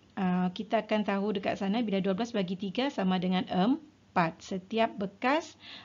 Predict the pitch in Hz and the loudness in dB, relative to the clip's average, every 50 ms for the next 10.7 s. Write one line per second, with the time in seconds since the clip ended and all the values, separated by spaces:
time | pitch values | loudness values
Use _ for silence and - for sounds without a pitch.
0 | - - 202 190 190 190 190 190 185 190 190 190 196 220 254 302 349 339 - - | -8 -2 0 2 4 4 4 2 2 2 2 2 2 4 4 2 2 0 -8 -12
1 | - - - _ - - 190 185 180 - - - 202 214 247 311 311 - - _ | -16 -20 -20 _ -6 0 0 0 0 0 -2 -2 2 2 2 2 2 -2 -10 _
2 | _ _ _ - _ _ - 202 180 180 - - 208 202 233 294 349 - - _ | _ _ _ -20 _ _ -6 -6 -6 -6 -4 -2 0 0 2 0 -2 -4 -10 _
3 | - 196 180 - - 185 170 - - 180 - 208 190 180 180 180 185 180 - - | -10 -10 -8 -4 -4 -2 -2 -2 -4 -6 -4 -2 0 2 2 2 2 0 0 -2
4 | 247 - - 185 180 - 214 233 - - - 180 - - - 185 - - - 170 | -2 0 0 -2 -2 0 -2 -4 -4 -4 -8 -8 -6 -6 -6 -6 -6 -6 -6 -6
5 | 170 - - - - - - _ - - 202 185 185 185 180 185 196 175 196 202 | -6 -6 -10 -18 -20 -20 -20 _ -8 -2 0 2 2 2 2 0 0 0 2 2
6 | 226 254 302 339 370 - - - - - - - - - - 196 190 185 185 196 | 4 4 4 2 -2 -4 -8 -20 -20 -20 -20 -20 -14 -4 0 4 4 4 4 4
7 | 180 196 233 269 294 320 - - - 214 208 214 226 220 254 277 311 302 254 202 | 2 2 2 2 2 0 -4 -2 -2 0 2 4 4 4 4 4 2 2 2 0
8 | 214 208 214 214 208 208 190 202 190 196 196 202 220 240 - 208 196 202 208 202 | 2 2 2 2 2 2 2 2 2 2 4 4 4 2 0 -2 -2 -2 0 2
9 | 196 196 196 202 202 196 - 208 208 - - 214 208 202 - 202 196 196 196 220 | 2 2 2 2 0 0 -2 -4 -4 -2 -2 0 0 0 0 2 2 2 2 2
10 | 226 220 180 180 175 180 175 175 175 180 190 214 262 320 | 2 2 2 0 2 2 0 2 2 2 2 2 2 0